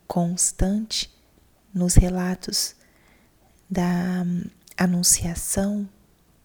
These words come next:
também depois a São José. São Rafael, o anjo da cura,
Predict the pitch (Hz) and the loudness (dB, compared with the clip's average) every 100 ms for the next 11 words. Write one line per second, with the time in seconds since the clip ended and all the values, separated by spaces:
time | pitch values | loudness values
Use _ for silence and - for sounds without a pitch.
0 | _ - 180 175 175 180 175 175 175 175 | _ -8 -4 -2 -2 -4 -2 -2 -2 2
1 | - 190 196 202 196 185 175 175 - _ | 2 4 2 0 -2 0 0 0 -8 _
2 | _ _ _ _ _ _ _ _ _ _ | _ _ _ _ _ _ _ _ _ _
3 | _ _ _ _ - - - - _ _ | _ _ _ _ -10 -10 -20 -20 _ _
4 | _ _ _ - - - - - - - | _ _ _ -20 -14 -14 -14 -20 -20 -20
5 | - _ - - - - - - 196 185 | -20 _ -20 -20 -20 -20 2 4 6 4
6 | 185 - 202 190 180 180 - - - - | 0 -4 -4 -2 -2 -4 -10 -20 -20 -20
7 | - - - - 214 202 196 190 190 - | -20 -20 -2 2 4 4 4 0 -2 -4
8 | 233 220 190 | 0 2 0